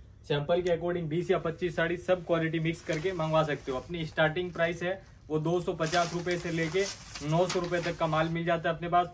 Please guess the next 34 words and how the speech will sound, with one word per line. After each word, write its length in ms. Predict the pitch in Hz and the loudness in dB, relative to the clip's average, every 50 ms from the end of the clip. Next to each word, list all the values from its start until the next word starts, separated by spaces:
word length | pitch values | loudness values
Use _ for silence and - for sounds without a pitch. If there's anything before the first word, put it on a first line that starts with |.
| - - - - - | -14 -20 -16 -8 -4
और 160 | 151 147 - - | -4 -2 0 0
only 280 | 170 185 196 196 196 | 2 2 4 2 2
बनारसी 440 | 175 180 170 180 190 196 190 208 196 | 2 2 2 2 2 2 0 -2 -4
साड़ियाँ 360 | 165 175 165 160 160 175 175 | 0 4 4 6 6 4 2
ही 100 | 170 165 | 2 2
है, 180 | 165 185 214 - - - - - - - - - - - - - - - - - - - - - - 139 | 0 0 -2 -2 -8 -18 -20 -20 -20 -20 -20 -20 -20 -20 -20 -20 -20 -20 -18 -18 -18 -18 -18 -10 -2 0
बनारसी 360 | 147 160 170 175 170 175 175 | 4 4 6 4 6 4 4
साड़ियों 280 | 170 160 160 165 165 - | 6 6 6 6 4 4
का 80 | 170 | 4
ही 80 | 180 185 | 2 4
काम 240 | 180 160 151 151 143 | 2 0 0 2 0
है 40 | 131 | 0
अपना 200 | 120 131 131 131 | -2 -2 -4 -4
पूरा 340 | 127 - 156 156 151 151 147 | -4 -4 -4 -2 0 0 0
का 80 | 139 139 | 0 -2
पूरा। 220 | 127 139 135 135 | -2 -2 -2 -2
मतलब 200 | 135 147 160 175 | -2 0 0 0
इस 120 | 175 160 170 | 0 0 0
type 160 | 180 170 160 | 0 0 0
का 80 | 175 | 0
देखो, 220 | 165 165 160 147 135 | 0 0 0 0 -2
पूरा 280 | - - 165 165 160 151 | -4 -4 -2 0 0 0
full 180 | 156 165 170 | 0 0 -2
body 240 | 165 160 165 156 156 | 0 0 0 2 2
के 60 | 160 | 0
अंदर 180 | 160 160 156 156 | 0 0 0 -2
काम 240 | 151 160 160 160 160 | 0 0 -2 0 0
रहेगा, 240 | 165 165 160 170 175 175 - - - - - - - - - | 0 0 0 0 -4 -6 -8 -16 -18 -18 -18 -18 -18 -10 -2
plain 260 | 160 160 175 185 180 175 | 2 2 4 4 2 2
blouse 260 | 180 180 180 180 175 | 2 4 4 4 4
है 60 | 190 | 2
और 100 | 185 170 | 2 0
border 280 | 160 151 160 151 165 156 | -2 -4 -4 -4 -2 -2
रहेगा। 320 | 139 135 127 127 127 | -2 -2 -2 -4 -6